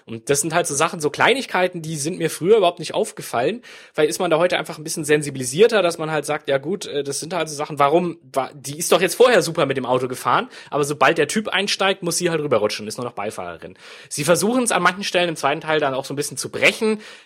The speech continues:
dass er dann irgendwie, äh, rausspringen will aus dem Auto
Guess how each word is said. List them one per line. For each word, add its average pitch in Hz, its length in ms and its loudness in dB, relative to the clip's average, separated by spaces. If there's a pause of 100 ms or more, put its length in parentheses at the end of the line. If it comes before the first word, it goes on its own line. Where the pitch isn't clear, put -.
dass 147 180 2
er 147 140 4
dann 160 120 4
irgendwie, 151 600 -2 (200)
äh, 123 380 0 (200)
rausspringen 127 640 2
will 123 140 2
aus 120 160 0
dem 120 140 -2
Auto 156 520 2